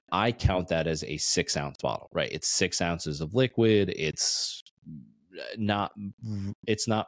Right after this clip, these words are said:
vastly off from that. It might show six and a half with the bubbles or whatnot. But,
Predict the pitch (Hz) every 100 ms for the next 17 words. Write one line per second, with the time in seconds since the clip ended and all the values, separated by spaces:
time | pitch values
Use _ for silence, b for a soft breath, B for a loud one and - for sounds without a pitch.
0 | _ _ 92 87 - 87 87 - - 87
1 | 82 - 78 69 - - 85 73 69 60
2 | 87 90 90 90 95 - - 85 85 78
3 | 76 B B B B _ - - 90 -
4 | 90 76 76 95 85 82 80 78 - 80
5 | 78 73 80 80 78 78 80 76 76 69
6 | 71 69 - 78